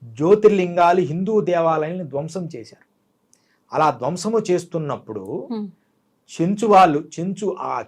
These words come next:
Speaker 1: చెంచు వాళ్ళ దగ్గరికి శ్రీశైలం కూడా వెళ్ళారు చాలా మంది.
Speaker 2: హా.
Speaker 1: ముస్లింలు చాలా పకడ్బందీకి వెళ్తే,
Speaker 2: మ్మ్.
Speaker 1: అక్కడ ఉండే చెంచు ఆడవాళ్ళందరూ కూడా వారి వివస్త్రలై, వారి వస్త్రాలని తీసి వాళ్ళకి అడ్డంగా నిలబడినారు.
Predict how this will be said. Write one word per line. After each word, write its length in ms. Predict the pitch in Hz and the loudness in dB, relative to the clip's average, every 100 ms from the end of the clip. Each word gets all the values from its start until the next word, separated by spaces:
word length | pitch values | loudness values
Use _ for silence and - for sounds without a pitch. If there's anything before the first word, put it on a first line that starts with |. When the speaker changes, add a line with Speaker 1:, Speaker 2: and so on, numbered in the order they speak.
| 156 | -6
Speaker 1:
చెంచు 200 | 170 202 | -2 2
వాళ్ళ 200 | 196 185 | 4 4
దగ్గరికి 280 | 170 196 | 0 -2
శ్రీశైలం 400 | - 190 208 202 | -4 2 4 4
కూడా 140 | 180 208 | 4 2
వెళ్ళారు 300 | 156 170 147 | 4 4 2
చాలా 340 | - 151 - | -2 -2 0
మంది. 280 | 202 170 170 _ _ _ | 0 -2 -8 _ _ _
Speaker 2:
హా. 180 | 196 175 _ _ - | -16 -16 _ _ -20
Speaker 1:
ముస్లింలు 520 | 120 127 - 190 175 | -16 -12 0 0 0
చాలా 380 | 170 151 165 185 | -6 0 4 4
పకడ్బందీకి 640 | 165 139 165 170 175 143 | 2 -6 -2 -2 -2 -2
వెళ్తే, 540 | 123 135 139 101 - - | -2 -4 -8 -8 -12 -12
Speaker 2:
మ్మ్. 220 | 226 196 170 | -10 -10 -14
Speaker 1:
అక్కడ 260 | 139 - 147 | -12 -8 -6
ఉండే 300 | 165 190 185 | -2 -4 -4
చెంచు 260 | 160 190 208 | -6 -2 0
ఆడవాళ్ళందరూ 840 | 139 135 190 190 170 135 160 196 | 0 0 2 4 2 0 -2 -2
కూడా 440 | - 135 113 104 110 _ 113 | 0 -2 -2 -6 -12 _ -8
వారి 200 | 117 104 | -6 -4
వివస్త్రలై, 540 | 123 202 202 160 123 104 _ _ - | -2 -2 0 -2 -2 -4 _ _ -10
వారి 100 | 123 | -8
వస్త్రాలని 500 | 113 117 165 165 151 | -8 -6 -2 -2 -4
తీసి 260 | 139 139 202 | -10 -6 -2
వాళ్ళకి 260 | 147 120 | -2 -4
అడ్డంగా 360 | 117 117 156 156 | -6 -2 -2 -2
నిలబడినారు. 460 | 127 120 113 92 | -4 -6 -8 -12